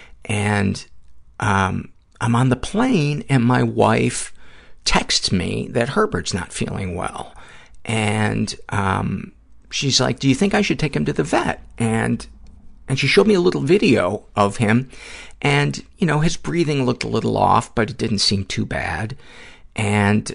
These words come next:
I said, "You know, I think he, he can," 'cause it was at, at, uh, night there. It was morning in Amsterdam as I was flying. And, and then she texted me back about a half hour later and said, "I think I'm gonna take him to the vet."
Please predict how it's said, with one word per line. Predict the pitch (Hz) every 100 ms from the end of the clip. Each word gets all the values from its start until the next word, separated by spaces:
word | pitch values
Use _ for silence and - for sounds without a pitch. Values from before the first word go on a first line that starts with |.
| -
I | 113
said, | 110 - 131 180
"You |
know, | 147 180
I |
think | - -
he, | 127 104
he | - 123
can," | 107
'cause | - 123
it | 135
was | 113 -
at, | - - -
at, | 104 - -
uh, | 95 92 92 - - - - - -
night | 123 101 - - -
there. | 107 95 92
It | -
was | 95
morning | 98 98 98 92 90 95 - - - -
in | 95 90 87 90 -
Amsterdam | 90 - - - 87 - - -
as | 85
I | 85
was | 82
flying. | - 92 87 87 92 - - - - -
And, | - 92 98 95 - - - - - - - - - - - - -
and | 113 110 117
then | 123 123 127 101 - -
she | - - - 117 117 120 123 123 60 - - - - - - - _ - - -
texted | 139 135 -
me | 131
back | 104 95 110
about | - 104
a |
half | 85 98 107
hour | 104 107
later | 95 95 95
and | 101 104
said, | 107
"I | 104
think | 113 110
I'm | 107
gonna | 98
take | - - -
him | 90
to | -
the | -
vet." | - 82